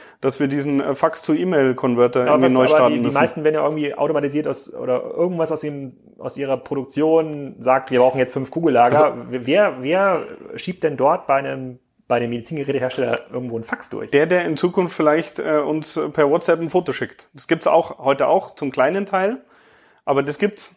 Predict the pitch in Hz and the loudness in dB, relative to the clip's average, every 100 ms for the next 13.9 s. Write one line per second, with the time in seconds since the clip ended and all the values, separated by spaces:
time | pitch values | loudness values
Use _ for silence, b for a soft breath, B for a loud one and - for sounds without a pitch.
0 | _ b b 143 160 156 160 160 151 170 | _ b b 4 4 4 2 2 2 0
1 | 220 190 170 - 160 180 170 156 147 - | 2 0 0 0 0 2 0 0 -4 -2
2 | 185 196 151 156 151 180 180 190 165 160 | 0 0 0 -2 0 -2 -2 -2 -2 0
3 | 165 170 147 135 131 143 - 226 196 160 | -2 0 -2 -2 0 -2 0 -2 -2 -2
4 | 151 156 147 208 233 - 143 135 175 - | -2 -2 0 2 0 -2 0 0 0 -2
5 | 226 277 - - B B B B 147 - | -2 -2 -6 -14 B B B B 0 2
6 | 185 190 202 185 185 - 165 151 165 160 | 0 -2 0 2 0 0 -2 0 0 2
7 | 160 160 160 151 151 139 135 131 165 196 | 2 0 0 2 2 0 0 0 2 0
8 | - 143 143 135 - 151 147 131 139 123 | 0 0 2 0 2 -4 0 -2 0 0
9 | 117 113 131 120 120 107 104 - _ B | 0 0 0 0 0 -4 -4 -10 _ B
10 | B B 113 127 127 127 160 - 151 139 | B B -4 -2 0 2 2 0 -2 0
11 | 147 135 147 185 - 123 185 180 147 135 | 0 0 0 -4 -4 0 0 2 0 0
12 | - 185 175 - 135 127 127 127 110 175 | 0 -2 -2 0 -4 0 -2 0 0 -2
13 | - 131 123 123 131 - 156 165 | -2 -4 -4 -4 -6 0 0 0